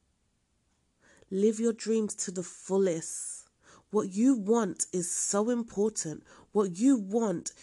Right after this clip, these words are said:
should be your priority. Go and get it. Nothing should be compromised based on the fact other people want different things.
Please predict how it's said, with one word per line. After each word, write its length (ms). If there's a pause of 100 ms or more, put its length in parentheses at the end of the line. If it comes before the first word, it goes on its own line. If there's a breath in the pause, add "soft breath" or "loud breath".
should 300
be 80
your 180
priority. 920 (1300 soft breath)
Go 200
and 220
get 380
it. 360 (2500 soft breath)
Nothing 400
should 280
be 80
compromised 960
based 400
on 180
the 60
fact 560 (1200 soft breath)
other 260
people 400
want 300
different 440
things. 600